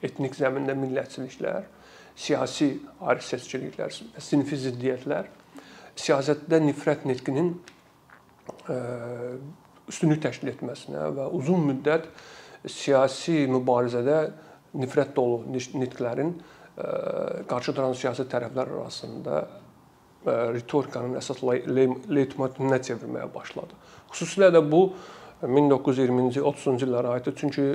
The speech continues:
sonrakı on illiklər ərzində, e, Birinci Dünya Müharibəsindən İkinci Dünya Müharibəsi arasında antisemitizm meyillərinin əmələ gəlməsi,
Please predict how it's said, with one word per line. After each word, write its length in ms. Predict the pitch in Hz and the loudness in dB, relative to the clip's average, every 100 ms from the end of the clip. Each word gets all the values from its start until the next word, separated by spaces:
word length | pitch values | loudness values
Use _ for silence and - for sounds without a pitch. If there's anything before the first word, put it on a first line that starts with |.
| - - - | -2 -12 -18
sonrakı 540 | - 143 135 131 165 147 - - - - | 2 6 6 6 4 4 0 -16 -20 0
on 220 | 139 139 | 2 2
illiklər 300 | 131 131 147 135 | 0 4 4 4
ərzində, 400 | 120 117 117 120 127 | 0 -2 -4 -4 -4
e, 880 | 143 - - _ - - _ - - - - | -6 -10 -20 _ -20 -20 _ -10 -6 -6 -4
Birinci 240 | 139 123 127 | -4 -2 -2
Dünya 220 | 131 131 | 2 2
Müharibəsindən 560 | 127 117 120 127 127 127 | 2 -2 -4 -6 -6 -6
İkinci 280 | 123 127 127 | -4 -2 0
Dünya 180 | 127 135 | 0 -2
Müharibəsi 440 | 123 135 139 - | -4 -4 -4 -4
arasında 500 | 147 - 139 147 135 - - - | -8 -8 -8 -6 -6 -8 -18 -4
antisemitizm 680 | 127 127 127 127 123 135 131 | -2 -2 -2 -2 -2 -4 0
meyillərinin 460 | 123 123 120 120 | 0 0 -2 -2
əmələ 240 | 123 123 123 | -4 -4 -2
gəlməsi, 540 | 127 127 123 120 135 | -2 -4 -8 -8 -6